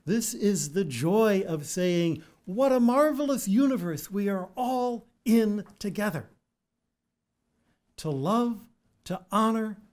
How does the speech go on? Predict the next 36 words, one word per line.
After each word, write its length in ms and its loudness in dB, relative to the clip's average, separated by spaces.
to 180 -8
understand. 840 -2
There, 140 6
there 160 4
was 120 4
a, 220 2
a, 120 0
a 200 -2
mathematician 600 2
at 80 0
M 120 0
I 140 0
T 200 -4
years 340 -2
ago, 180 -2
Norbert 320 -2
Wiener, 380 -2
who 480 0
said 400 -2
something 320 -4
to 60 -6
the 100 -2
effect 400 -4
of, 480 -2
"You 180 4
never 300 4
really 320 4
understand 520 0
mathematics, 640 -4
you 80 -2
just 220 -6
get 140 -8
used 280 -2
to 120 -2
it." 160 -8
<laughs> 120 -16